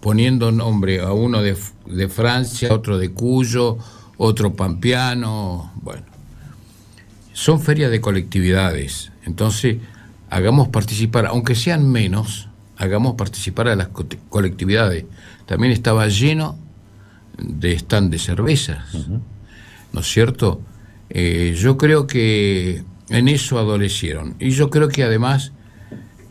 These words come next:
Speaker 1: tienen que integrarnos más a nosotros, porque la cosa era como que estaba hecha, ¿no es cierto? Y nosotros era los que completábamos la función, y no es así. Yo creo que yo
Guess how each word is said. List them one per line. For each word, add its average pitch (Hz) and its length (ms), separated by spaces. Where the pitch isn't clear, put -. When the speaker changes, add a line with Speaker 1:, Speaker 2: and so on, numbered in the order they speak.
Speaker 1:
tienen 151 340
que - 100
integrarnos 113 680
más 95 320
a 90 60
nosotros, - 720
porque 90 680
la 92 180
cosa 123 300
era 120 180
como 104 260
que 98 80
estaba 131 400
hecha, 110 460
¿no 80 60
es 80 80
cierto? 117 500
Y 104 100
nosotros 113 600
era 117 200
los 104 140
que 101 180
completábamos 117 1080
la 76 120
función, 92 600
y 87 140
no 98 100
es 107 160
así. 87 400
Yo 113 220
creo 123 220
que 107 320
yo 131 500